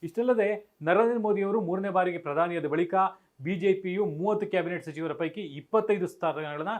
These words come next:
ತನ್ನಲ್ಲೇ ಇಟ್ಕೊಳ್ಳಿದೆ. ಉದಾಹರಣೆಗೆ ರಕ್ಷಣಾ ಇಲಾಖೆ ಆಗಿರ್ಬೋದು, ಗೃಹ ಸಚಿವಾಲಯ, ರಸ್ತೆ ಸಾರಿಗೆ, ಹಣಕಾಸು ಮತ್ತು ವಿದೇಶಾಂಗ ವ್ಯವಹಾರಗಳು ಹಿಂದಿನ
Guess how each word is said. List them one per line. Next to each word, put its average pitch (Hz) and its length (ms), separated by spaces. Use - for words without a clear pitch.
ತನ್ನಲ್ಲೇ 165 360
ಇಟ್ಕೊಳ್ಳಿದೆ. 117 540
ಉದಾಹರಣೆಗೆ 170 380
ರಕ್ಷಣಾ 175 320
ಇಲಾಖೆ 165 340
ಆಗಿರ್ಬೋದು, 156 360
ಗೃಹ 139 220
ಸಚಿವಾಲಯ, 151 460
ರಸ್ತೆ 143 300
ಸಾರಿಗೆ, 143 680
ಹಣಕಾಸು 208 400
ಮತ್ತು 190 240
ವಿದೇಶಾಂಗ 185 520
ವ್ಯವಹಾರಗಳು 156 500
ಹಿಂದಿನ 180 280